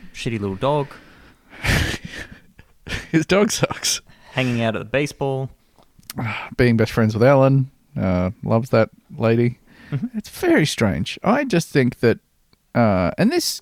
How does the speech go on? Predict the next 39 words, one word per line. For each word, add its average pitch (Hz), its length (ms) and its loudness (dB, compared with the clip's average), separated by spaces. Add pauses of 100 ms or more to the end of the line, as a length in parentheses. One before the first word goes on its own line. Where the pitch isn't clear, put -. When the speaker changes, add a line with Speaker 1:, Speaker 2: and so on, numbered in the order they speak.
(100)
Speaker 2:
kind 214 260 2
of 165 60 -4
ties 139 280 2
in 117 80 2
with 110 120 2
yours 104 480 2
a - 40 -2
little 110 220 2
bit 101 180 0
in 95 100 0
the 104 60 -2
sense 104 300 -2
that - 240 -2
you 117 160 0
can 117 160 2
detach 110 380 0
yourself - 440 -4
from 127 240 -2
all 160 140 4
responsibility 120 580 0
for - 140 -6
anything 87 240 -4
if 110 100 -8
you've - 140 -10
done 95 340 2 (280)
in 95 320 0
a - 140 -2
group, 107 440 -2 (140)
right? 98 200 2
If - 140 -4
you're 101 100 2
part 123 340 0
of 104 60 -2
an 107 80 2
organization 120 680 2
that's 92 160 -6
making 90 220 -6
something - 220 -12
happen. - 280 -8